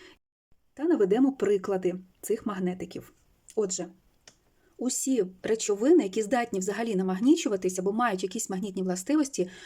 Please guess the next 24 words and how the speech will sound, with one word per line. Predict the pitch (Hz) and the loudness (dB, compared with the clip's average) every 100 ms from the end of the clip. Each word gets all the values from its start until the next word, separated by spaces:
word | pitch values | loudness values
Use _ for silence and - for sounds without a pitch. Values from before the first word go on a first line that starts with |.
| - | -8
прийнято | - 269 330 226 | 2 6 6 6
поділяти | 214 190 196 311 330 190 | 0 2 2 2 2 0
на | 208 | 0
дві | 185 269 | -2 0
категорії. | 269 254 226 226 180 165 | 0 0 2 2 2 0
Це | - 202 - | -4 -6 -6
слабомагнітні | - 202 214 311 277 247 214 220 202 190 | -4 -2 0 2 4 2 0 -2 -4 -2
речовини | 185 185 190 185 170 165 - - - | -2 -2 0 0 0 -2 -6 -10 -2
та | 254 | -2
сильномагнітні | - - 285 214 190 185 190 226 247 | 0 2 2 2 0 -2 -2 -4 -2
речовини. | 202 185 202 185 170 - - - 208 | -2 -2 0 0 0 -6 -16 -10 -6
Відповідно, | 226 262 254 226 | -2 0 0 0
до | 202 | -2
слабомагнітних | 240 285 254 214 202 196 196 185 175 214 | 0 0 2 2 -2 -2 -4 -2 -6 -4
належать | 220 196 185 180 | 0 0 0 -2
у | |
нас | 175 165 | -2 -2
діамагнетик, | 180 220 311 277 262 269 233 - | -2 2 4 4 4 2 -2 -4
парамагнетик, | 175 226 254 226 233 226 220 - - - - | -4 0 0 0 -2 -2 -6 -8 -20 -14 -2
ось, | 226 226 - | 2 2 0
а | 214 | 0
до | 208 | 0
сильномагнітних — | - 294 370 233 196 196 185 185 180 - _ _ | 0 4 6 4 2 -2 -2 -2 -6 -10 _ _
феромагнетик. | - 247 226 185 180 180 180 165 - - | -4 0 2 2 0 0 -2 -2 -8 -16